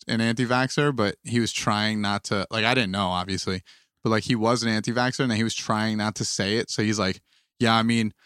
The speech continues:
I had to, you know, I had to give my kids, uh, vaccines because of,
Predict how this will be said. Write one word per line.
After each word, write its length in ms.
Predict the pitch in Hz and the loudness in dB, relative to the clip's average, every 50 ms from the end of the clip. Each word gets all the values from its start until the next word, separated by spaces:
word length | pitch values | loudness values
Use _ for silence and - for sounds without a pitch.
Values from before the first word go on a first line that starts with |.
| - _ _ _ | -20 _ _ _
I 120 | - 120 127 | 2 4 6
had 200 | 131 131 120 - | 6 4 4 2
to, 320 | - 123 113 110 104 90 - | 2 2 2 2 2 0 0
you 80 | 117 113 | 0 0
know, 120 | 101 95 | 0 0
I 80 | 95 104 | 0 0
had 160 | 110 120 107 | 0 0 -2
to 80 | 113 | 0
give 160 | 107 117 107 107 | -2 0 0 0
my 120 | 101 95 | 0 -2
kids, 460 | - - 113 107 107 101 98 - - - - - | 0 0 2 2 2 0 -2 -6 -10 -10 -6 -2
uh, 280 | 110 104 101 101 95 90 | 0 0 2 2 0 0
vaccines 640 | 98 110 104 104 104 - - 107 104 104 101 92 | 0 0 0 0 0 -2 -2 0 0 0 0 -2
because 360 | 104 104 98 - 107 104 98 101 | -2 -2 0 0 0 0 2 0
of, 240 | 101 95 90 - | 0 -2 -4 -6